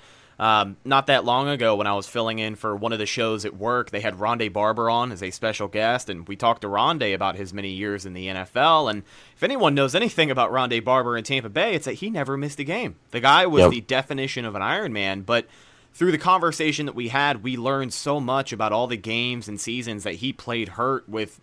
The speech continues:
Speaker 1: injuries that could have potentially gotten worse and ended his career.
Speaker 2: Yeah.
Speaker 1: Luckily,
Speaker 2: Well,
Speaker 1: he was never in that situation, but it happens all the time, more than you realize.
Speaker 2: In the N F L, everybody, by week eight, everybody's hurt.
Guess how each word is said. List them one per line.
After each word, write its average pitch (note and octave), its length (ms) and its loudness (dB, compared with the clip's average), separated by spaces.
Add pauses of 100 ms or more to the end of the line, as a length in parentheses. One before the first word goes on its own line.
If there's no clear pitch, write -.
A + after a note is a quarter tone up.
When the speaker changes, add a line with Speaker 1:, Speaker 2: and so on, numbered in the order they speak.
(380)
Speaker 1:
injuries C3 500 -2
that A2+ 180 -4
could C3+ 120 -4
have C3 120 -4
potentially A#2+ 560 -6
gotten A2+ 400 2
worse C3 320 -2
and G#2+ 100 -6
ended A2+ 200 -8
his A2 140 -8
career. A#2 480 -2 (220)
Speaker 2:
Yeah. F#2+ 280 10
Speaker 1:
Luckily, C3+ 340 4
Speaker 2:
Well, A2+ 180 12
Speaker 1:
he A2 40 12
was A#2 100 8
never A#2 280 -2
in A2+ 80 -4
that G#2+ 140 -2
situation, A#2+ 600 -2
but G#2+ 100 -4
it F3+ 100 -4
happens B2+ 360 2
all F2 120 -2
the E2+ 80 -12
time, G2+ 420 -2
more A#2 180 -2
than B2+ 100 -4
you F2+ 100 -8
realize. D#2+ 460 -2 (160)
Speaker 2:
In C3 140 8
the D3 120 10
N E3 120 12
F C3+ 140 6
L, C3 220 12
everybody, G#2 680 4 (320)
by A#2 160 8
week C3+ 400 2
eight, A#2+ 320 4
everybody's G#2+ 460 6
hurt. D#2 280 -4